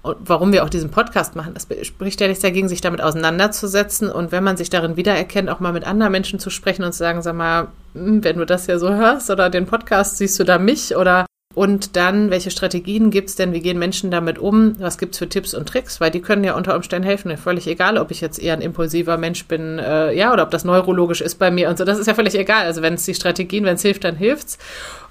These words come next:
Wenn ich dann ein Medika-, wenn ich dann irgendwann eine medikamentöse Behandlung haben möchte, ne, dann,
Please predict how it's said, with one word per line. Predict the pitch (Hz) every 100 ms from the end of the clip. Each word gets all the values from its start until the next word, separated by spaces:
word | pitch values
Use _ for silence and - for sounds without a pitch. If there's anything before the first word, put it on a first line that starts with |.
| -
Wenn | 175 196
ich | 240 226
dann | 190 185
ein | 165 190
Medika-, | 190 - 202 185
wenn | 202
ich | 196
dann | 190
irgendwann | 185 185 180
eine | 185
medikamentöse | 185 185 180 180 180 202 196
Behandlung | 175 160 214 220
haben | 202 196
möchte, | 196 214 175
ne, | 220
dann, | 233 165